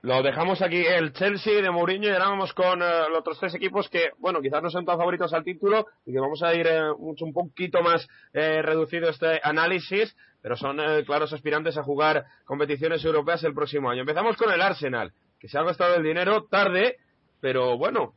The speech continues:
¿de qué manera? Han traído a Özil, del, eh, Real Madrid por cincuenta millones. También ha venido Viviano del Palermo, cedido por un millón.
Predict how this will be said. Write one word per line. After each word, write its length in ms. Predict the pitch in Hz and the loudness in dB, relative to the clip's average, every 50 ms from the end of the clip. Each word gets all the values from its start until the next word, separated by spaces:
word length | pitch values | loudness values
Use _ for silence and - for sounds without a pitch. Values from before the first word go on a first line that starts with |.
| _ - | _ -16
¿de 200 | 113 120 127 135 | -10 -10 -6 -4
qué 80 | 175 | -2
manera? 460 | 170 156 156 208 247 240 165 123 104 - | 0 0 2 2 2 2 2 0 0 -2
Han 200 | - 139 143 160 | -4 -4 -4 -2
traído 280 | 180 180 180 196 196 185 | 0 2 2 4 4 4
a 140 | 170 151 147 | 4 2 2
Özil, 440 | 143 139 - - - 147 - - - _ _ _ _ - 123 | 0 -2 -2 0 2 2 0 -2 -6 _ _ _ _ -8 -4
del, 240 | 135 139 139 135 139 | 0 0 2 2 4
eh, 180 | 139 131 127 | 4 2 2
Real 280 | 135 147 151 170 180 185 | 2 0 2 2 2 2
Madrid 280 | 175 165 170 202 208 156 | 2 0 0 0 -2 -2
por 160 | 151 147 135 131 | -2 -4 -4 -4
cincuenta 460 | 135 135 135 143 170 180 170 185 185 | -6 -6 -4 -2 -2 -2 0 0 0
millones. 560 | 185 180 180 202 202 208 214 240 247 - - _ _ _ _ | 0 0 0 0 2 2 2 2 0 -2 -6 _ _ _ _
También 220 | - - 135 160 165 | -6 -2 0 0 2
ha 60 | 156 | 2
venido 460 | 151 151 160 156 160 165 160 160 151 | 0 0 2 2 4 4 4 2 0
Viviano 440 | 139 135 143 143 156 165 165 160 156 | -2 -6 -6 -4 -2 -2 0 0 2
del 140 | 156 151 147 | 2 0 0
Palermo, 540 | 147 147 156 175 165 160 156 151 151 147 143 | 0 0 0 2 0 0 0 -2 -2 -2 -4
cedido 320 | 139 143 143 151 156 147 151 | -4 -4 -2 0 0 0 0
por 120 | 151 151 | -2 -4
un 80 | 151 151 | -2 -2
millón. 400 | 156 156 170 190 202 226 240 | -2 -2 0 2 2 2 0